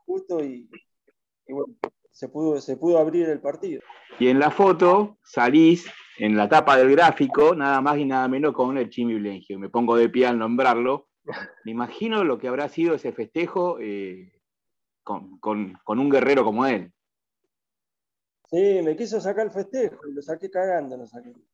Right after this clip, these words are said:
Speaker 2: <laughs>
Speaker 1: Justo coincide que vamos los dos a buscar la pelota. Bueno, si ven la jugada, se dan cuenta de que le, le pasa cerca a él también.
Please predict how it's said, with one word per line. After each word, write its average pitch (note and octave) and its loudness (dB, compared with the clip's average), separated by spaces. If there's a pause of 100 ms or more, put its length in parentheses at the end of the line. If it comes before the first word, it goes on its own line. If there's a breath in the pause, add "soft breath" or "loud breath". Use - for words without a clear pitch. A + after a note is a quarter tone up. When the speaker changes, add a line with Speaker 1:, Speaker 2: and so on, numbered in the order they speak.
(120)
Speaker 2:
<laughs> A3+ 0
Speaker 1:
Justo F#3+ -4
coincide E3+ -4
que E3+ -2
vamos F3 0
los D#3+ -4
dos F3+ -2
a - -4
buscar D#3+ -8
la D#3+ -6
pelota. D#3+ -8 (540)
Bueno, D#3+ -4
si D3+ -12
ven F3+ -4
la E3+ -4
jugada, E3 -4
se C#3+ -18
dan D#3 -10
cuenta F#3 -6
de D3+ -6
que C#3+ -12
le, C#3 -6
le C3 -12
pasa E3 -6
cerca F#3+ -4
a D3 -4
él C#3 -12
también. C3+ -12